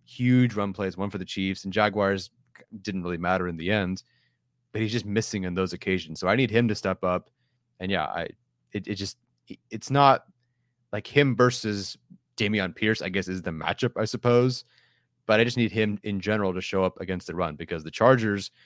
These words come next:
my worry going into the game last week was the Jaguars were going to test the, the, the Char-, Chargers run defense, which I didn't think as good, was as good as it maybe looked the first couple of weeks.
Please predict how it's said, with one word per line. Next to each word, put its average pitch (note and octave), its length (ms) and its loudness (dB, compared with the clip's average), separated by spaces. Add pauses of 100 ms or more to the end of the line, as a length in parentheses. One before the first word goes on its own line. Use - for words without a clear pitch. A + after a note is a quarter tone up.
(300)
my G#2 340 0
worry A2+ 380 4
going A2 240 4
into G#2 200 -4
the G#2 60 -4
game G#2 280 0
last F#2 300 2
week F#2+ 140 -6
was F#2+ 100 -6
the F#2 140 -8
Jaguars G2+ 720 0 (300)
were G2+ 140 -4
going G2+ 240 0
to A2 80 -4
test - 520 -6 (160)
the, G#2 280 -4
the, A2+ 160 0
the A2 260 -4
Char-, G2+ 400 -2
Chargers G#2+ 300 -2
run B2 160 0
defense, F2 380 -8
which - 140 -18
I F#2+ 60 0
didn't G#2+ 160 0
think G2+ 140 -8
as G2+ 120 -4
good, G2 220 -4
was G2 160 -4
as F#2 100 -8
good G2 320 -2 (400)
as F#2 80 -8
it E2 100 -6
maybe G2+ 240 -2
looked F#2+ 180 -4
the - 60 -20
first B2 260 2
couple E2+ 240 -6
of E2 40 -6
weeks. E2 300 -10